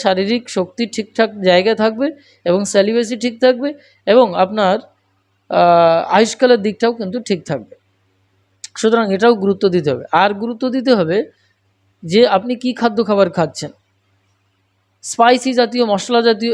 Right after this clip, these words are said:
এসব দিকগুলো কিন্তু ঠিক রাখতে হবে। সঙ্গে সঙ্গে আপনি পরিমিত আহার করছেন কিনা, তারপরে আপনি সংযত জীবনযাপন করছেন কিনা, আপনি, আহ,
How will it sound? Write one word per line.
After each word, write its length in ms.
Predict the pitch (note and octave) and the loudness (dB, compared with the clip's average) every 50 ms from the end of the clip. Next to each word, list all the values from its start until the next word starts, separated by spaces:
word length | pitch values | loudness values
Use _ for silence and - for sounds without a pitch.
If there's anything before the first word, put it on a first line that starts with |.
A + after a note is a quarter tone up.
| G3 F3+ | -2 -4
এসব 180 | D#3+ - G#3+ G3 F#3 F#3 | -4 -4 -6 -6 -4 -6
দিকগুলো 300 | G3+ F#3+ F3+ F#3 A3 A3+ G#3 F#3 | -6 -6 -4 -2 -2 -2 -2 -2
কিন্তু 180 | F#3 F#3 G#3 C4 G#3+ - | -6 -8 -8 -8 -8 -8
ঠিক 120 | - F#3+ G3 E3+ | -8 -6 -4 -4
রাখতে 220 | D#3+ C3+ - - C3+ A#2+ | -4 -4 -6 -8 -8 -8
হবে। 160 | G#2 - - _ _ _ _ _ _ _ _ _ _ _ _ _ _ _ _ - | -8 -10 -14 _ _ _ _ _ _ _ _ _ _ _ _ _ _ _ _ -6
সঙ্গে 320 | - A3 A3 B3 C4+ C#4 A3+ B3 | -2 -2 -2 0 0 -2 0 0
সঙ্গে 220 | B3 A#3 A3+ A3 G#3 G3 G3+ | -2 0 0 2 2 2 2
আপনি 200 | G3 A3 A3+ A#3 A#3 A3+ - _ _ _ _ - | 0 -2 -4 -4 -6 -6 -12 _ _ _ _ 2
পরিমিত 380 | A#3 A#3 A#3+ B3 B3 B3 G#3+ B3+ G#3+ | 2 2 4 2 0 0 2 2 2
আহার 200 | G3 A3 A#3 A3+ G#3 - A3 | 2 2 0 0 0 -2 -2
করছেন 300 | G#3 G3+ - - A#3+ A#3 A3 G#3 | -2 -2 -2 -4 -4 -4 -2 -4
কিনা, 200 | A3 G#3+ G#3 G3+ A#3+ - _ _ _ _ _ _ _ _ _ _ _ _ _ _ | -2 -2 -2 -4 -4 -8 _ _ _ _ _ _ _ _ _ _ _ _ _ _
তারপরে 380 | G3+ G3 A3 A3+ A#3 A#3+ A3+ G#3+ G3+ | 0 0 0 2 2 2 4 4 2
আপনি 140 | G3 G#3 A3+ G#3 - | 2 0 -4 -6 -6
সংযত 280 | G#3+ G#3+ A3 A#3 A#3+ A3 A3+ F#3 F3+ | -6 -4 -2 -4 -2 -4 -4 -4 -2
জীবনযাপন 480 | G3+ G#3 A#3 A#3 A#3 A#3 G#3 A3+ A#3 A#3 G#3+ A3 | -2 0 0 2 2 0 0 -2 -8 -4 -2 -2
করছেন 280 | A3 A3+ - A#3 A3+ G#3+ F3+ | -2 0 -2 -4 -4 -2 -4
কিনা, 180 | A3+ A3 G#3 G3+ C4 _ _ _ _ _ _ _ _ _ _ _ _ _ _ _ _ _ _ _ _ | -4 -4 -4 -6 -8 _ _ _ _ _ _ _ _ _ _ _ _ _ _ _ _ _ _ _ _
আপনি, 320 | - G3 G3+ A3+ A3+ A#3 A#3 A3 G#3+ G#3 - _ _ _ _ _ _ _ _ _ - | -2 -2 -2 0 0 0 0 0 -2 -6 -10 _ _ _ _ _ _ _ _ _ 0
আহ, 480 | F#3+ F#3+ F#3+ F#3 F3+ F3+ F3+ F3+ F3+ | 2 4 4 4 4 4 2 0 -4